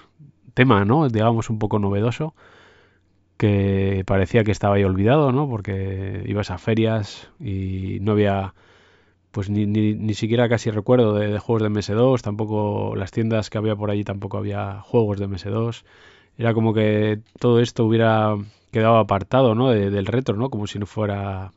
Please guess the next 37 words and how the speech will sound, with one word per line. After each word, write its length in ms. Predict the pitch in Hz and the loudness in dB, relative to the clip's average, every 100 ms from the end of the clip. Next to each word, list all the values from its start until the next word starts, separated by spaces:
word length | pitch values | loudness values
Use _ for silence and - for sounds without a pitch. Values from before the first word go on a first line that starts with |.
| _ | _
bueno, 260 | 143 113 143 | -8 -8 -6
como 200 | - 104 | -6 -6
si 60 | 101 | -2
fuera 340 | 120 113 113 117 - _ _ _ | 2 2 0 -4 -14 _ _ _
otra 300 | 143 139 127 | -4 0 0
cosa, 200 | 143 160 | 0 -2
pero 200 | 131 110 | -2 -2
que 100 | 110 | -2
no, 380 | 113 110 104 - _ - - _ _ _ | -2 -2 -2 -8 _ -20 -20 _ _ _
no 120 | 123 | -2
tenía, 760 | 120 113 113 110 107 104 104 110 - _ _ _ _ _ | 2 4 4 2 0 0 -4 -6 -12 _ _ _ _ _
pues, 360 | - 104 - 123 _ | -8 -6 -8 -14 _
digamos, 400 | - 113 113 117 | -6 -2 0 2
la, 420 | 110 104 104 110 110 | 2 2 0 -4 -2
el 140 | 104 | -2
empaque 460 | 104 104 143 131 101 | -2 0 -2 0 0
que, 240 | 101 101 | 0 0
que 120 | 101 | -2
tiene, 300 | 95 139 110 | 0 0 0
¿no? 160 | 92 156 | -2 -4
Porque 200 | 151 104 | -4 -6
al 60 | |
final, 340 | 92 104 110 120 _ _ - - _ - | -6 -6 -8 -8 _ _ -20 -20 _ -6
gracias 260 | 117 113 120 | -2 -2 0
a 60 | |
vosotros, 420 | 110 110 117 127 | -2 -4 -4 -2
yo 80 | 107 | -2
creo 180 | 107 110 | -2 -2
que 140 | 104 | -2
hay 160 | 104 104 | -2 -2
ahora, 280 | 104 110 110 | -2 -2 -4
tres 200 | 101 - | -6 -6
años 160 | 104 | -8
más 160 | 101 98 | -6 -8
tarde, 260 | 113 113 117 | -6 -4 -2
hay 180 | 104 | -4
una, 540 | 101 101 101 98 98 | -4 -6 -6 -8 -10